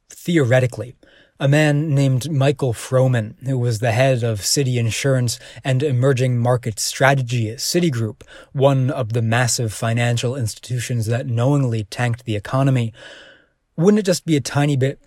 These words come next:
suspicious if he donated two hundred thousand dollars to Obama's election campaign, and then suddenly his friend, Jacob Lew, the C F O at Citigroup Alternative Investments,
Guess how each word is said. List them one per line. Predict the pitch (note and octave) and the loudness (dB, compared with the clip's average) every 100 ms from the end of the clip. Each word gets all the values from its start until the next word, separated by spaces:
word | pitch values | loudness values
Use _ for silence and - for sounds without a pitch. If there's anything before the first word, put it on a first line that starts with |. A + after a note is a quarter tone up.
| _ | _
suspicious | - B2 - D3+ C#3 B2+ - - | -6 -4 0 2 2 0 -2 -4
if | C#3 A2+ - | -6 -6 -10
he | - - | -10 -4
donated | C3 B2+ D#3+ E3 A#2+ A2+ A#2 - | -2 2 2 2 2 -2 -4 -4
two | E3 | -2
hundred | C#3+ C#3 C3 B2+ A2+ | 0 0 -2 -6 -2
thousand | C3 B2+ A2+ A2+ | 2 2 0 -2
dollars | A2 C3 B2+ A2+ F#2+ - | 2 2 2 0 -6 -8
to | B2+ | -4
Obama's | A#2 A2 A#2 A#2 A2 | -2 0 0 0 -2
election | A2+ C3 - A#2+ | -2 -2 -2 -4
campaign, | - A#2 A2 A2 G#2+ G2+ - - - - - | -2 -2 -2 -4 -6 -8 -12 -20 -20 -16 -2
and | D3 | 2
then | E3 | 4
suddenly | C#3+ F3 E3 D#3 B2+ | 4 4 4 2 0
his | A#2+ | -2
friend, | - - F#3 D#3+ A2 G2+ - | -4 -2 0 0 -2 -6 -14
Jacob | A#2 B2+ D3+ C3+ A2+ | -2 2 2 0 -4
Lew, | A#2+ D#3 D#3 A2+ - - - - | 0 2 2 0 -6 -16 -12 -4
the | B2 | -2
C | - E3+ | 0 2
F | C#3 B2 | 2 4
O | F#3 F#3 D3+ | 6 8 6
at | B2+ - | 4 0
Citigroup | - D3+ C3 C3 - | -2 -2 -2 -4 -4
Alternative | B2+ A#2 - C#3 C3 A2+ G#2 | -6 -6 -2 -2 0 0 0
Investments, | G#2+ G#2+ D#3 - - B2+ G#2 - | -2 0 0 0 -2 -4 -6 -8